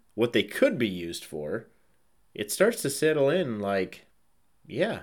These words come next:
maybe G M Os aren't such a bad thing. So in part one, I want to talk about what G M Os actually are and why they have the name that they do. And then in part two,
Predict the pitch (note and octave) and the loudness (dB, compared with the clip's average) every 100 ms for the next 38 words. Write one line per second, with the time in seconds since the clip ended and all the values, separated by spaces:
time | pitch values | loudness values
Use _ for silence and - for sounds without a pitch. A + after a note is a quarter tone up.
0 | - D#2+ A#2+ F#3 C#3+ D#3+ D#3+ E3 C#3 D#3+ | -12 -6 -4 -2 0 0 0 2 0 0
1 | E3+ D#3 A#2+ C3+ C#3 - G3 - _ _ | -4 -4 2 2 2 -2 -4 -6 _ _
2 | _ - - D#3+ C#3+ G#2+ C3 F3 F3+ B2 | _ -8 2 6 6 4 2 -2 2 4
3 | A2+ G#2+ F#2+ F2+ F#2 - - A2+ D3 F3 | 4 2 -4 -4 -8 -14 -2 2 4 4
4 | C#3+ - G#2+ A2+ F#2+ E2 E2+ - - _ | 2 0 0 0 -2 -2 -2 -6 -12 _
5 | _ _ _ G2 A2 C3+ C3+ C3+ C3 A2+ | _ _ _ 0 4 4 2 0 2 4
6 | G2+ F#2+ - G2 - A#2 G2 E2+ E2+ G#2 | 2 0 0 -2 0 0 0 0 0 -2
7 | - _ _ _ _ - A#2 A#2 A2+ A2 | -4 _ _ _ _ -2 2 4 4 0
8 | G#2+ _ _ - G#2 A2 C3+ D3+ C3+ A#2 | -8 _ _ -4 2 6 6 4 2 2
9 | A2 G#2 G2 F#2+ F2+ - E2+ F2 - - | 2 0 -4 -4 -6 -8 -10 -10 -12 -14
10 | _ _ _ _ _ _ _ _ - A#2+ | _ _ _ _ _ _ _ _ -2 2
11 | C#3+ D3 - D3 A#2+ - G3+ D3 B2+ | 4 2 6 8 8 4 6 6 6